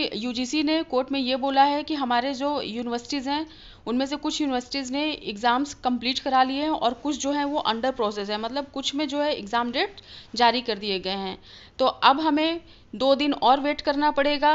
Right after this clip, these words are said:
नेक्स्ट हियरिंग डेट हमें इकतीस जुलाई की मिली है, उस दिन हमें लगता है कि फाइनल डिसीजन आ जाना चाहिए। अंतिम वर्ष के जो बच्चे हैं वो अपने एग्जाम को लेकर बहुत ही ज़्यादा परेशान हैं, लेकिन दो दिन और वेट कीजिए, देखिए क्या फ़ैसला आता है।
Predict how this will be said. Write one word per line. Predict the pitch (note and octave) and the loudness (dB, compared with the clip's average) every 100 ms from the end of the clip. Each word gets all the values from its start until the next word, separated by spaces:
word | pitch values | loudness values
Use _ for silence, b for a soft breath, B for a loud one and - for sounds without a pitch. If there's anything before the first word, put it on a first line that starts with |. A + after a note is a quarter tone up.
| D#4 - A3+ | 2 -4 -2
नेक्स्ट | B3 B3+ | -2 0
हियरिंग | C#4+ C4+ C#4 | -2 0 2
डेट | C4 C#4 | 2 0
हमें | C4 C4+ | -2 -2
इकतीस | B3 A3 C#4+ | -4 -4 -4
जुलाई | B3 C4 C4 | 0 2 2
की | C4+ D4 | 2 -2
मिली | C#4 C#4 | 0 0
है, | D4 D4 | 0 0
उस | D4 - C4 | 0 0 0
दिन | B3 D4+ | 0 0
हमें | D4 C4+ | 0 0
लगता | C4 C4 C4+ | -2 2 2
है | C4 | 2
कि | C#4 | -2
फाइनल | C#4+ A#3 A#3+ B3+ | 2 2 2 -2
डिसीजन | B3+ C4 A#3 B3+ | -4 -4 -2 2
आ | A#3+ | 2
जाना | B3 C4 C#4+ | 2 2 0
चाहिए। | C#4+ C#4 C#4+ C#4+ B B B | -2 -2 -2 -2 B B B
अंतिम | A#3 A#3+ C#4+ C#4+ | -2 0 0 2
वर्ष | C4+ C4+ | 0 -4
के | - D4+ C4+ | -4 -4 -2
जो | C4 C#4 C4 | 0 0 -2
बच्चे | G3+ G#3+ - C#4+ | -6 -4 -2 0
हैं | C#4+ C#4+ D#4 B B B B - - - - - - C4+ | 0 -2 -6 B B B B -20 -20 -20 -20 -20 -6 2
वो | B3+ | 4
अपने | C4 C4+ | 4 2
एग्जाम | A3+ B3 C4 | 2 2 2
को | C#4 | 0
लेकर | C4 C4+ | 0 0
बहुत | A#3 A#3 B3+ | -2 -2 -2
ही | |
ज़्यादा | C4+ C4 C4+ | 0 2 2
परेशान | C4+ C4+ D4 C4+ C4+ | 0 2 4 4 2
हैं, | C#4+ D#4 B B - | 0 -4 B B -4
लेकिन | A3+ C#4 | 0 2
दो | B3 B3+ | 4 4
दिन | C4 B3+ | 4 2
और | B3+ B3+ | 2 2
वेट | C#4 C#4 | 0 0
कीजिए, | D4 C4 D4 D4+ | -4 -2 -2 0
देखिए | B3 B3+ D4 D4 D4+ B B B - | 0 -2 -2 -2 -4 B B B 2
क्या | B3 | 4
फ़ैसला | C4 B3+ C#4+ C#4 | 4 2 4 4
आता | C4 C4+ | 6 4
है। | C#4 C#4+ D4+ | 2 2 0